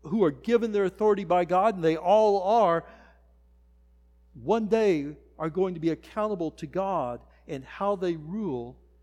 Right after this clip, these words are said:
and in how they judge. Now, you're gonna hear me say that several times, but we need to understand that. It's important. These judges that the psalmist is writing about here, they are to rule and judge with the heart of God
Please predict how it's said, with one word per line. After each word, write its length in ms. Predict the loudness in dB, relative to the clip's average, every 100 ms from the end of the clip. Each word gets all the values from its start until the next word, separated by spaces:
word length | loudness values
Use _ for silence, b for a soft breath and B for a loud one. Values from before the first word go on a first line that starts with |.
| -16
and 120 | -12
in 100 | -12
how 240 | -8 -4 -2
they 180 | -2
judge. 380 | -4 -4 -6 -6
Now, 80 | -6
you're 160 | -4 -6
gonna 140 | -6
hear 120 | -6
me 120 | -6
say 320 | -8 -4 -4 -2
that 280 | -2 -2
several 400 | -6 -6 -4 -4
times, 440 | -4 -6 -6 -6 -6
but 180 | -8 -4
we 220 | -2 0
need 240 | -2 -6
to 220 | -10 -12 -10
understand 920 | -8 -8 -12 -16 -14 -8 -6 -6 -10
that. 160 | -14 -18 _ _ _ _ _ -16
It's 180 | -8
important. 760 | -6 -6 -6 -6 -8 -16 -18 _ _ _ _ _ _ B B B B
These 360 | 2 2 0 -12 -16
judges 680 | -8 -4 -4 -2 -2 -4 -6 b b
that 240 | 0 0
the 180 | -2 -2
psalmist 680 | -4 -4 -2 0 0 -2 -6
is 120 | -8
writing 440 | -2 0 0 -2 -2
about 340 | 2 2 2
here, 160 | -2 0
they 180 | 0
are 120 | 0 -4
to 160 | -4
rule 760 | -4 -2 0 2 2 2 0 -2
and 220 | -4 -4 -6
judge 480 | -2 0 0 -2
with 160 | -4 -6
the 80 | -8
heart 280 | -2 0 0
of 160 | -2
God 440 | -4 -2 -2 -2